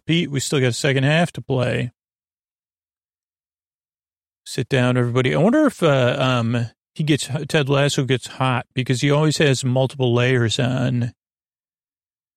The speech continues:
I would be sweating up a storm. "Call me old one more time. Don't worry about it, Granddad." "Sorry," he says, uh, "Granddad."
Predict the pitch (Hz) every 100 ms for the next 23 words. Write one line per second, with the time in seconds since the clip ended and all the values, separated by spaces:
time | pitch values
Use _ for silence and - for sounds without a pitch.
0 | _ _ _ 151 139 147 131 - - 139
1 | 131 123 123 120 - - 131 123 113 120
2 | - 147 143 143 139 135 139 135 135 120
3 | 147 139 135 131 135 131 127 _ _ 160
4 | 151 147 139 127 127 127 131 127 123 120
5 | 117 120 117 120 131 123 117 - _ _
6 | _ _ _ _ _ _ _ _ _ _
7 | _ _ - 147 123 120 117 110 120 131
8 | 120 - 131 120 117 - 131 127 135 113
9 | _ _ _ _ _ _ _ - 123 120
10 | 123 123 120 123 135 123